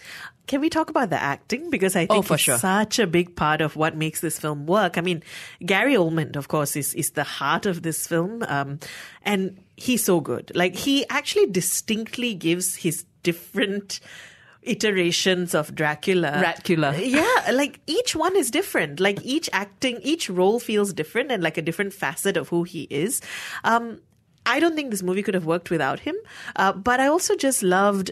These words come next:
Speaker 1: uh, Winona Ryder. I loved Anthony Hopkins. It's like everyone got the brief and delivered exactly what the movie needed.
Speaker 2: Except?
Speaker 1: Except Keanu Reeves.
Speaker 2: Yeah, you, you see, I'm, I, you weren't gonna say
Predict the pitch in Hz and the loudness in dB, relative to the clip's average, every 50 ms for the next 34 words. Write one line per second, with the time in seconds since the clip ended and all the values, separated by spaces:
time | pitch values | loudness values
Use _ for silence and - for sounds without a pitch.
0 | - - - 147 147 139 143 - 165 156 165 160 147 139 131 123 156 208 226 233 | -8 -8 -4 -2 -2 -2 -2 -2 -2 -2 0 -2 -2 -2 -4 -2 0 2 2 4
1 | 233 233 208 220 220 214 214 214 208 208 202 170 147 151 156 165 165 - - 143 | 2 2 2 2 4 4 4 6 6 4 4 4 4 2 2 0 0 -2 -4 -6
2 | 147 - 151 139 139 139 226 247 - - - 247 233 226 233 226 - - - - | -6 -6 -8 -10 -4 0 0 0 0 0 0 2 2 2 0 -4 -6 -6 -8 -10
3 | - - - 262 - 330 339 339 - 214 208 196 196 202 247 269 262 226 196 180 | -8 -6 -4 0 2 2 0 2 0 0 0 0 0 0 0 0 2 2 2 2
4 | 175 180 180 170 - 160 156 - - 175 175 151 165 160 156 135 165 208 - - | 2 0 0 0 2 0 0 0 0 -2 -2 -2 -2 -4 -6 -4 -4 -4 -4 -2
5 | 117 170 160 156 170 160 170 170 185 196 175 156 151 147 - - 151 160 - - | -2 -2 0 2 2 2 2 2 2 2 2 0 0 -2 -2 0 0 0 0 0
6 | 196 185 165 143 - 156 143 147 151 147 160 151 127 - 135 143 151 143 139 - | 0 2 2 0 0 -2 -4 -4 -2 -2 -2 -2 -4 -6 -10 -8 -8 -8 -8 -10
7 | - - - - _ _ _ _ _ _ - 180 - - - 226 359 427 - - | -14 -16 -18 -20 _ _ _ _ _ _ -6 -4 -4 -2 -2 -2 -2 -2 -4 -8
8 | - - - 196 202 - - - 156 - - - 156 143 135 135 117 98 - - | -10 -4 -4 -4 -4 -2 -2 -2 -2 -2 -4 -6 -6 -6 -6 -6 -8 -6 -8 -6
9 | - - 262 285 220 196 202 180 262 285 226 302 330 330 - 381 320 - - - | -4 0 2 2 2 2 2 0 0 2 4 4 4 4 4 4 2 2 2 0
10 | 262 285 285 - - - - - - - _ _ _ - - - - - - - | -2 -2 -2 -2 -4 -4 -4 -4 -8 -16 _ _ _ -14 -12 -12 -12 -12 -16 -20
11 | _ _ _ _ - - 254 311 330 370 427 453 440 - 427 403 415 381 - - | _ _ _ _ -2 6 8 8 8 8 8 6 4 4 4 4 4 4 4 4
12 | 403 | 6